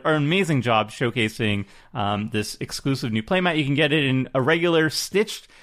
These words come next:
and an extra fancy foil stamped stitched version, which has all of our signatures in this, like, metallic foil, on it that looks really, really cool. So head on over to N T G Golf merch dot com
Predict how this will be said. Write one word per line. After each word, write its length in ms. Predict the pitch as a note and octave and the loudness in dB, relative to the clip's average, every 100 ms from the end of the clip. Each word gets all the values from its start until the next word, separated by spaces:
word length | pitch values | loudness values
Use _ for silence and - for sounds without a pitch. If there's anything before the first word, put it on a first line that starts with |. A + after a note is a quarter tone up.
| - | -6
and 240 | D3 D#3 D#3 | 0 0 2
an 200 | D#3+ D3 - | 2 2 2
extra 380 | A#3 - A#3+ | 0 0 -2
fancy 500 | G#3 G3 F#3+ F#3 F3 D#3+ | 0 2 2 2 0 0
foil 560 | - G#3+ G#3 A#3 A3 | 0 4 6 6 2
stamped 760 | - - - A#3 B3+ C#4 - - - - _ | 0 -4 -2 0 0 -2 -6 -14 -14 -18 _
stitched 600 | - - - D#3 - - | -12 -4 0 0 -2 -10
version, 600 | C3 B2 C3+ B2+ C3+ C#3 | -4 0 2 2 0 2
which 180 | B2+ C3 | 0 -2
has 380 | C3+ C3 B2 B2 | 0 2 2 0
all 260 | - C3+ D#3 | 0 2 4
of 100 | C#3 | 2
our 120 | B2 | 0
signatures 600 | - E3 C#3+ C3 C#3+ A#2+ | -2 -2 -2 -2 0 0
in 100 | A#2+ | -2
this, 120 | A2+ | -2
like, 160 | B2+ A#2 | -2 -4
metallic 500 | A2+ - A2+ A#2+ A2 | -4 -2 0 0 -2
foil, 640 | - - A#2 A#2 G#2 F#2+ - - - - | -8 -2 2 2 2 0 -6 -20 -20 -4
on 180 | A2 G2+ | -2 0
it 140 | F#2+ | -2
that 140 | A2 G#2+ | -2 -2
looks 220 | A#2+ - | -2 -4
really, 340 | B2+ B3+ A#3+ | -2 2 4
really 200 | D3+ A#2 | 2 0
cool. 260 | - B2 F#2+ | -2 -4 -4
So 260 | - A#2 | -2 -2
head 180 | A#2 D#3+ | 0 0
on 140 | E3 D3 | 0 0
over 200 | C3+ C3+ | 0 0
to 140 | C#3 | 0
N 80 | A2+ | -2
T 80 | A2+ | -2
G 60 | |
Golf 180 | A2 G#2 | -4 -4
merch 220 | G#2+ A2 G#2+ | -4 -6 -4
dot 140 | G#2+ | -4
com 260 | A2 G2 | -2 -2